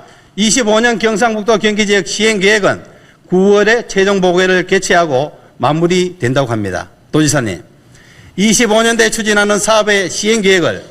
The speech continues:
구월에 마무리하는 게 상식적으로 이해되십니까? 올해 사업 추진을 할 수 있습니까? 둘째, 국비 의존적인 사업을 추진하고 경계 지역만을 위한 사업은 극히 일부라는 것입니다.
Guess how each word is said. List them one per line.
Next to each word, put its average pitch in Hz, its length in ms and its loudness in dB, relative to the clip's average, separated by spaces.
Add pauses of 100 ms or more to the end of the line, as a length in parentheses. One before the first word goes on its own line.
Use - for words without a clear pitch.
(340)
구월에 196 400 4
마무리하는 175 640 0
게 139 180 -2
상식적으로 190 540 -4
이해되십니까? 185 840 -2 (760)
올해 214 240 2
사업 220 260 0
추진을 202 320 -2
할 220 100 -2
수 - 100 -8
있습니까? 214 500 -2 (720)
둘째, 135 440 0 (680)
국비 247 300 0
의존적인 240 560 0
사업을 214 320 0
추진하고 170 680 -2
경계 175 360 2
지역만을 165 440 0
위한 156 180 0
사업은 160 380 -2 (240)
극히 170 360 -2
일부라는 202 500 -2
것입니다. 98 500 -8